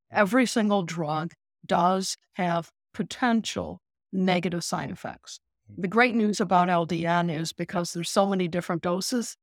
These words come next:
and it's personalized and compounded, really you can get the perfect dose for any patient so that we can give it to you without an issue. Now, if you have really bad liver disease, really bad kidney disease,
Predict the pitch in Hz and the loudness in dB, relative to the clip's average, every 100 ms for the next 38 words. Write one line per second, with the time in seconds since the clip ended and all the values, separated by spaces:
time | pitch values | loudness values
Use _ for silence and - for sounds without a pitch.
0 | _ _ - 185 175 - - 190 - 214 | _ _ -2 0 0 -4 -4 -4 -2 0
1 | 196 180 180 175 - 160 - 233 240 214 | 2 4 2 0 -2 -8 2 4 4 4
2 | 175 170 165 170 165 175 - - _ 190 | 0 0 0 -4 -4 -8 -14 -20 _ 2
3 | 254 247 185 202 247 190 240 240 - 190 | 4 4 2 2 0 2 2 0 -2 -2
4 | 180 170 175 165 - - - 170 170 160 | -2 -2 -2 -2 -4 -8 -4 0 0 -2
5 | - _ 220 247 233 - 156 165 - 160 | -6 _ 2 4 2 0 -4 -2 -2 -4
6 | - - - - 190 180 175 160 170 180 | -6 -16 -18 -4 0 2 2 0 -4 -2
7 | 170 160 208 202 - - 165 165 165 160 | -2 0 2 2 0 -2 0 0 -2 -2
8 | 165 156 156 226 240 - 143 113 - _ | -2 -2 2 2 2 2 -2 -4 -10 _
9 | _ _ - 196 190 240 226 233 240 240 | _ _ 2 4 4 0 0 2 4 4
10 | 226 - _ _ - 180 247 269 247 208 | 2 -6 _ _ -6 2 4 6 4 6
11 | 190 185 - 165 180 175 175 180 165 165 | 6 4 0 -4 -2 -4 -2 0 0 0
12 | 165 - _ _ 190 185 208 214 190 185 | -2 -6 _ _ -6 0 2 4 4 2
13 | 175 - 170 170 165 160 165 156 160 160 | 2 0 -2 0 0 0 0 0 0 -2
14 | 156 | -4